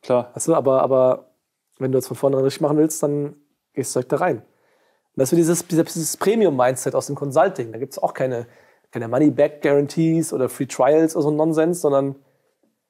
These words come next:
Speaker 2: jo, wenn für dich diese Summe ein Problem ist, in der Software zu riskieren, dann bist du nicht an dem Punkt, wo du überhaupt grad denkst, wo du bist. So sinngemäß.
Speaker 1: Ja, die Grundprinzipien, die ihr in eurem Markt jetzt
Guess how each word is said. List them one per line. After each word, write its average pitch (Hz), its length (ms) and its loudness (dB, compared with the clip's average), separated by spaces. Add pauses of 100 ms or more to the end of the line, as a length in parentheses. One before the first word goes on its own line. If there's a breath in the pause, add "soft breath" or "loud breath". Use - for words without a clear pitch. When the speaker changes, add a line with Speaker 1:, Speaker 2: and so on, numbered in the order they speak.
(180)
Speaker 2:
jo, 165 160 2
wenn 143 180 0
für 131 140 -2
dich 165 160 0
diese 139 220 -4
Summe 175 240 0
ein 135 120 2
Problem 156 360 0
ist, 165 260 -2
in 139 80 -8
der 135 80 -2
Software 170 380 -2
zu - 160 -12
riskieren, 156 680 -2
dann 135 180 -4
bist 147 180 -10
du 156 40 -2
nicht - 80 -10
an 156 60 -4
dem 139 140 -4
Punkt, 170 260 -2
wo 147 100 -2
du 143 400 -2 (140)
überhaupt - 540 -6 (840)
grad - 200 -2
denkst, 135 200 -2
wo 127 60 -6
du 123 80 -6
bist. - 340 -10 (560)
So - 80 -14
sinngemäß. 117 520 -6 (120)
Speaker 1:
Ja, 123 160 2
die 117 100 -4
Grundprinzipien, 127 640 -4
die 117 120 0
ihr 117 100 2
in 110 100 -2
eurem 110 280 -2
Markt 113 260 -6
jetzt - 240 -8